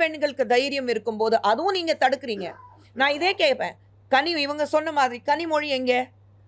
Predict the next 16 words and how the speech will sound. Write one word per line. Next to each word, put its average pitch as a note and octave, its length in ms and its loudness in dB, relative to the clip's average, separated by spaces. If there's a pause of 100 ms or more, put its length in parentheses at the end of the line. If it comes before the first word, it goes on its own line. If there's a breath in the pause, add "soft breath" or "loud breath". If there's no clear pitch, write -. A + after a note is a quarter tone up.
(120)
ஒவ்வொரு D4+ 360 4
விஷயத்துல D#4+ 440 0
கனிமொழி D4 380 -4
அவங்க C4 260 0
வந்து C4+ 200 -4
முன்னாடி C#4+ 320 0
வந்து C4 220 0
பேசுறாங்கல்ல, B3+ 580 0 (600 soft breath)
எங்க E4 200 0
இருக்காங்க? G3 320 -4 (220)
ஏன் E4 180 -2
யாருமே D#4+ 380 0
வந்து, C#4 180 -6
அவங்களுக்கு E4+ 400 -2
மகளிர் D#4+ 380 0
அணி D4+ 120 -6